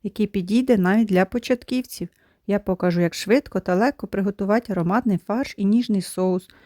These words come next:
щоб ваші трубочки вийшли ідеальними. До фаршу додаю цибулю, спеції та сіль, також яйце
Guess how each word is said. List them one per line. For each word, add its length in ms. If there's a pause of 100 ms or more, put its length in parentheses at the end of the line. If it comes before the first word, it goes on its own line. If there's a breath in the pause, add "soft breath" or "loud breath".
(100)
щоб 220
ваші 300
трубочки 540
вийшли 420
ідеальними. 760 (680)
До 120
фаршу 360
додаю 380
цибулю, 540
спеції 600
та 160
сіль, 380 (300)
також 380
яйце 520